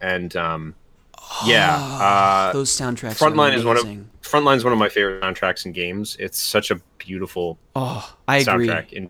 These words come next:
Speaker 1: general.
Speaker 2: I mean, it's basically
Speaker 1: Um,
Speaker 2: Saving Private Ryan, the game, so.
Speaker 1: Y-, yeah, I mean, both, I mean, the first one and Frontline are, yeah, basically are. Um, the, um,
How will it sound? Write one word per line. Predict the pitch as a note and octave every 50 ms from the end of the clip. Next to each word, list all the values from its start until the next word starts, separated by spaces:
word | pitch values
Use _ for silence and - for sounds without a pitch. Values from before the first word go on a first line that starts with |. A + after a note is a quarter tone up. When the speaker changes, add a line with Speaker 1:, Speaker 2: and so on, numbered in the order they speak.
| - _ _
Speaker 1:
general. | F2 F2 E2+ D#2 D#2+ - _ _ _ _
Speaker 2:
I | E3
mean, | F#3 F#3+
it's | D#3 C3+
basically | - F3+ F#3+ F#3 G3 G3 F#3+
Speaker 1:
Um, | F#3+ F#3+ F#3
Speaker 2:
Saving | F3+ D#3 C#3+ C#3 C3
Private | - - D3+ C3+ C3 B2 - A#2
Ryan, | A#2 A#2 B2 A#2+ A#2+ A2
the | G#2+ G2
game, | - - A#2 A#2 B2+ G#2+ F2+ D#2 G#2 A#2 C3
so. | - - G#2 G#2 G2 F2+ G#2 - - - -
Speaker 1:
Y-, | - D#3+ D#3+ D#3 D#3 F3 -
yeah, | E3+ E3+ D#3 D#3 E3 F3 D3+ B2 G#2+ G2+ G2+
I | B2
mean, | C3+ C3+ B2
both, | A2+ C3+ D#3+ D#3+ - - - -
I | C3+ C3+
mean, | C3+ A#2+
the | A#2+
first | - - G#3 G#3 - -
one | F3 C#3 A#2+
and | - A2+ B2 C3 B2+ B2+ A#2 G#2+ G#2+
Frontline | G#2+ - C3+ A#2 G2+ G2+ G2 G2 F#2
are, | F#2 -
yeah, | - A2+ A2 G2 D#2 D2+ - - _ _
basically | - A#2+ A#2 A#2 - G#2+ - F2+ E2
are. | F#2 F#2 E2 D#2+ - - - _ -
Um, | G2+ G2 F#2+ F#2 F#2 F2+ E2+ _ _ _ _ _ _ _ _ _ _ _ _ _ _ _ - - _ _ - - - - - - - - -
the, | G#2+ F#2+ G#2+ G#2 G#2 G#2 G2+
um, | G2 F#2+ F#2 F2+ F2+ F2+ F2 F2 F2 F2